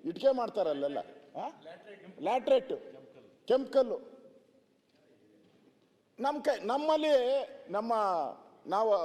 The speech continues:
ಅಗಿಯೋದು ಡಿ ಕೆ ಶಿವಕುಮಾರು ಮೂರು ಅಡಿ ಅಗಲ, ಆರು ಅಡಿ ಉದ್ದ, ಅಲ್ಲ, ಆ, ಡೆಪ್ತ್ ಆರು ಅಡಿ. ಆ ಆರು ಅಡಿನೇ, ಆ, ಅಗಿಬೇಕಾದ್ರೆ ಎತ್ತಾಕಕ್ಕಾಗಲ್ಲ ಮಣ್ಣು, ಚೆನ್ಕೆ ತಗೊಂಡು ಹಿಂಗೆ ಎತ್ತಾಕಕ್ಕಾಗಲ್ಲ. ನಾವು ಒಳಗಡೆ ಇನ್ನ ಇಬ್ಬರನ್ನ ಇಟ್ಕೊಂಡು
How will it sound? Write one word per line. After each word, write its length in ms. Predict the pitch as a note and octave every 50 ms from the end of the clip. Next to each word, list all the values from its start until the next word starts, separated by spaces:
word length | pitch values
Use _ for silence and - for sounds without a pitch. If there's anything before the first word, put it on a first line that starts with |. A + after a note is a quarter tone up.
| C#3 A2+ F2+ - C#3
ಅಗಿಯೋದು 440 | F3+ G3 A3+ B3 A#3+ G3 G3+ E3
ಡಿ 140 | D#3 D3+ F#3+
ಕೆ 160 | - G3+ F#3+
ಶಿವಕುಮಾರು 460 | E3 - F3 D#3+ C#3 B2+ B2 C#3 E3 F3+
ಮೂರು 400 | - - B2+ D#3 G3 G#3+ G#3 G#3+
ಅಡಿ 400 | G#3+ A3+ A#3 A3 - - - - - - - - - -
ಅಗಲ, 240 | - F3+ G3 B3 C4+ C#4+ C#4 - - - - - - - - - - -
ಆರು 240 | C3+ F3 G3+ G3+ G3+
ಅಡಿ 200 | G3 F3+ F#3 F#3
ಉದ್ದ, 260 | E3 F3 G3 E3 - C4 C4+ - - - - - - - - _ _ _ _ _
ಅಲ್ಲ, 140 | D3 F3 F3
ಆ, 380 | D3+ C#3+ - - - - D#3 D3+
ಡೆಪ್ತ್ 380 | C#3+ E3 C#4+ C#4+ C#4+ - -
ಆರು 180 | C4+ A3 F#3 D#3
ಅಡಿ. 140 | C3+ - - - - - - - - - - _ _ _ _ _ _ _ _ _ -
ಆ 340 | D#3+ A3 G#3 G3+ G#3+ B3+
ಆರು 100 | C#4+ D4
ಅಡಿನೇ, 280 | D4 D4 D4 C#4+ C#4 C4+
ಆ, 260 | B3+ A#3 - - F3+ F#3+ F3+ D3+ - - - C#3
ಅಗಿಬೇಕಾದ್ರೆ 1000 | D#3+ F3+ A3 C#4 C4+ C#4 C4 C4+ A3+ G3 D3+ C#3 B2+ C#3+ E3 G#3 - - - - - - -
ಎತ್ತಾಕಕ್ಕಾಗಲ್ಲ 680 | F3+ G#3 - C#4 C#4+ A#3+ C#4 C4+ A3+ B3+ A3+ A#3 A3 G#3
ಮಣ್ಣು, 340 | F3 E3+ F3 E3 C#3 F#2 - - - - - -
ಚೆನ್ಕೆ 340 | - F#3+ G3+ A3+ - C4 C4
ತಗೊಂಡು 240 | B3+ B3 B3 B3+ B3
ಹಿಂಗೆ 160 | A#3 A3 A3+
ಎತ್ತಾಕಕ್ಕಾಗಲ್ಲ. 540 | A3 A3+ A#3 A3 F#3+ G#3+ E3 F3 E3 D3 A#2
ನಾವು 180 | A2 B2 B2+ -
ಒಳಗಡೆ 520 | C#3+ D#3+ F#3+ G#3+ A3+ A#3+ B3 A3+ G#3 - E3
ಇನ್ನ 140 | F3+ G3
ಇಬ್ಬರನ್ನ 360 | G#3 G3+ F#3+ - - F#3 E3 F3+
ಇಟ್ಕೊಂಡು 640 | E3+ - D#3+ D#3+ D#3+ E3+ - - - - - -